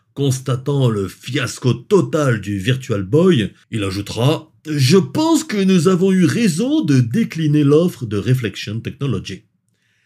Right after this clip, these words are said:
Chez Hasbro, le son de cloche est similaire à celui de Mattel. Il y a un temps de latence entre l'inclinaison de la tête et ce que l'on voit à l'écran.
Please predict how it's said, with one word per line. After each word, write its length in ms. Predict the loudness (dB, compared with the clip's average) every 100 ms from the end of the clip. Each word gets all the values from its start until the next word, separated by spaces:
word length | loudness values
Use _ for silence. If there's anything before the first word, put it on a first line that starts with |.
| _ _
Chez 180 | 0 2
Hasbro, 640 | 2 2 0 0 2 0
le 240 | 2 4 4
son 240 | 2 -2
de 80 | -2
cloche 460 | 2 2 2 -2
est 80 | -6
similaire 680 | -8 -8 -2 0 2 2 0
à 80 | -2
celui 280 | -4 -4 -4
de 60 |
Mattel. 420 | -4 -4 -6 -8 -12 _ _ _ _
Il 220 | 2 6
y 140 | 6
a 100 | 4
un 140 | 2 0
temps 240 | 0 0
de 120 | 2
latence 760 | 2 2 0 0 -4 -4 -4 -4
entre 200 | -6 -6
l'inclinaison 680 | -6 -6 -6 -2 -2 -2 -4
de 100 | -4
la 80 |
tête 500 | -6 -4 0 0 0
et 80 | -2
ce 80 | -4
que 100 | -2
l'on 120 | 0
voit 180 | 2 2
à 40 | 2
l'écran. 400 | 0 -2 -6